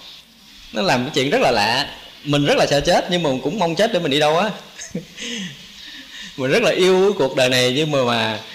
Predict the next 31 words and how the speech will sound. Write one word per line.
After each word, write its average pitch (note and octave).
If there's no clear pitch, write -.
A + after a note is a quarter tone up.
do E3+
một C#3+
cái A2+
loại A#2
giáo F3
lý F#3+
đó G#3
ép F3
mình B2
phải E3
thấy C4+
rằng G#3
cuộc B2+
đời B2
này A#2
là A2+
xấu, E3+
thấy A#3+
rằng C#3+
cuộc C#3+
đời B2+
này B2
là A#2
cái F3
mà -
không E3
đáng F3+
tin, E3+
không D#3
đáng F3+
cậy, G#2+